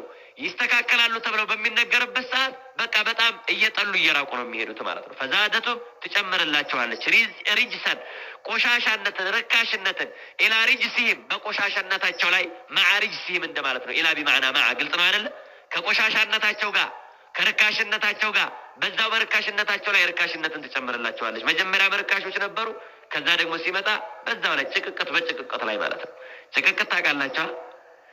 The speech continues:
ይሄ ነው። ወማቱ እንደዚህም ደግሞ ሞቱ ወሁም ካፊሩን ወከዛሊከ ከሃዲያኖች እንደሆኑ ሞቱ ይላል፣ ሳይቶብቱ ወደ አላህ ሳይመለሱ። በሌላም አንቀጽ አላህ እንደዚህ አለ፣ ወኡሕየ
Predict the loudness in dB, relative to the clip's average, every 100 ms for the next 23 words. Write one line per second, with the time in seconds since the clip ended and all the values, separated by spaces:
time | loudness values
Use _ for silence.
0 | -20 -4 2 2 0 -6 -14 -14 -4 0
1 | 2 2 0 -4 -6 -14 -20 -20 -18 -10
2 | 0 0 2 0 0 0 -2 0 0 -2
3 | -8 -8 -6 -4 -4 2 2 2 -2 -2
4 | -4 -6 -18 -20 -8 -2 2 4 2 2
5 | 0 0 0 2 2 2 -2 -6 -4 -4
6 | -4 -6 -8 -16 -12 -6 -4 -2 0 2
7 | 2 2 0 0 -4 -4 -4 -6 -8 -8
8 | 0 2 2 0 -2 -2 -2 -4 -4 -6
9 | -8 -12 -12 -10 -12 -2 2 4 4 2
10 | 0 0 0 2 2 0 0 0 2 0
11 | 0 -6 -14 -20 -20 -20 -8 -4 -2 0
12 | 2 4 6